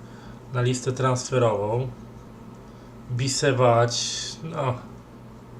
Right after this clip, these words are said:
Mogę squickselować, okej, bo on nic nie jest wart w sumie. Bekmeci jakiś, defensywny.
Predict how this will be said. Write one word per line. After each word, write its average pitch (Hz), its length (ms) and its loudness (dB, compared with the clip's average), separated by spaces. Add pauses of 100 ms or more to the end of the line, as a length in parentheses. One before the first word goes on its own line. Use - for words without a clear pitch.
(540)
Mogę 113 240 -4
squickselować, 120 1040 0
okej, 113 460 -4
bo 110 100 -6
on 113 80 -4
nic 117 300 -4
nie 120 80 -2
jest 101 200 -8
wart 113 340 2
w - 20 -8
sumie. 123 480 0 (1040)
Bekmeci 139 840 2
jakiś, - 640 -4 (320)
defensywny. 117 920 -2